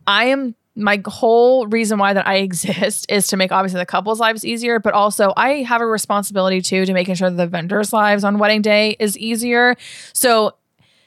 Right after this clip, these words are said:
the thought of dropping this bomb on someone saying, like, "Oh, by the way,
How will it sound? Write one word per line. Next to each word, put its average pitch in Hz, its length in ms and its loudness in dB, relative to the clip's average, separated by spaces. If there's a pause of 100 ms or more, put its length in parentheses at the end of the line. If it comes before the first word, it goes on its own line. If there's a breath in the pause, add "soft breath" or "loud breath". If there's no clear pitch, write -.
(880)
the 220 180 2
thought 233 460 2
of 233 140 0
dropping 208 800 2
this 190 340 0
bomb 185 800 0
on 180 260 -2
someone 175 460 -2
saying, 202 220 0
like, 190 220 -2
"Oh, 320 280 4
by 262 280 2
the 269 160 0
way, 190 680 0